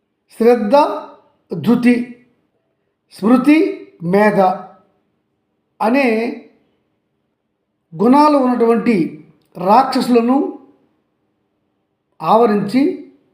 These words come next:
ఆనుకొని వారిని సంపన్నులను చేసి ఐశ్వర్యవంతులను చేసి ఉన్నాను.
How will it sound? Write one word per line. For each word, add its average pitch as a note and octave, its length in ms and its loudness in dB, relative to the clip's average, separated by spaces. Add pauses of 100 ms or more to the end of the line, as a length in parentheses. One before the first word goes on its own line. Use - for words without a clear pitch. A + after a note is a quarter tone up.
(140)
ఆనుకొని G#3 600 0
వారిని F3 680 -2 (580)
సంపన్నులను G3 840 -2
చేసి F3 220 -4
ఐశ్వర్యవంతులను F3+ 800 -4
చేసి E3+ 340 -10
ఉన్నాను. C#3 460 -8